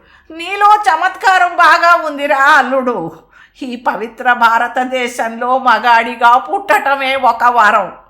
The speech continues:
చిన్నప్పటి నుంచి మగ వెధవల్ని, ఆడపిల్లల కన్నా మిన్నగా పెంచేది ఏపుగా పెరిగితే ధర ఎక్కువ పలుకుతుందనేరా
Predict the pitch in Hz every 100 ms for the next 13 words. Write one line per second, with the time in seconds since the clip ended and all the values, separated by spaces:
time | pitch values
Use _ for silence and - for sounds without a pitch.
0 | _ _ _ - 190 202 226 226 - 208
1 | 233 254 240 240 269 240 247 233 165 233
2 | 262 254 254 285 294 311 320 285 254 302
3 | 294 330 320 330 320 320 294 302 320 349
4 | 302 233 240 240 285 294 285 254 - 233
5 | 262 202 220 349 226 _ _ _ _ 240
6 | 285 311 381 370 381 370 330 339 330 269
7 | 277 285 269 269 262 262 269 247 254 302
8 | 277 - 403 294 269 269 233 233 233 262
9 | 269 247 247 240 233 233 247 202 175 196
10 | 202